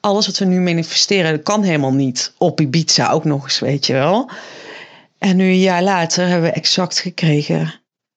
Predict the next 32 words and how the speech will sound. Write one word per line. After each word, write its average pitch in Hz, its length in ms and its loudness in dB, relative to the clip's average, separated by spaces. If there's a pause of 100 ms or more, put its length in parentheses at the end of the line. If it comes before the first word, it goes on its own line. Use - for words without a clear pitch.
(1800)
wat 165 360 2
we, 156 260 0 (2250)
eh, - 560 -2
ons 180 140 2
hele 226 540 4
wensenpakket 196 800 0
hebben 180 280 0
we 170 120 2
gekregen 180 520 -2
in 175 140 0
de 170 80 2
vorm 180 260 2
van 165 200 0
ons 165 200 2
huis 170 260 2
wat 170 160 -2
we 170 60 0
net 160 180 2
hebben 160 180 -2
gekocht 160 500 -2
voor 165 200 2
de, 160 300 2
voordat 160 320 -2
we - 60 -2
op 151 80 -4
vakantie 175 360 -2
gingen. 165 340 0
We 214 60 0
zijn 165 140 2
net 165 180 2
verhuisd. 160 580 0 (760)
Ehm, 190 440 2